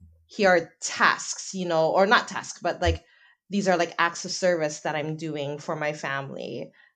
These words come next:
This is, like, quality time that I'm spending with my ta-, with my family." It's not exactly, like,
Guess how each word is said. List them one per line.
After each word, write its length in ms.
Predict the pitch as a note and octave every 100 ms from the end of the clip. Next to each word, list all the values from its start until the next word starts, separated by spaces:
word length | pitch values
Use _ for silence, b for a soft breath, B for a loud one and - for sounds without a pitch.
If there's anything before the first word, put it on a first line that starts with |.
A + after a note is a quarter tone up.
| -
This 240 | D#3 F3
is, 100 | F3+
like, 180 | E3 D3
quality 480 | - F#3 F3 F3+ F#3+
time 520 | F#3+ A3+ G3+ D#3+ D3+
that 160 | C#3+ D3
I'm 120 | D3
spending 320 | D#3 - D#3 D3+
with 120 | D3
my 140 | C3+ C3+
ta-, 300 | D#3+ C3 -
with 300 | F3 E3 E3+
my 140 | E3+ D#3+
family." 420 | D#3+ C#3+ C#3+ C#3+ B -
It's 180 | G3+ A3+
not 220 | A3+ G#3+
exactly, 520 | G#3+ A3+ A3+ A#3+ A3+
like, 400 | F#3+ F3 D#3+ -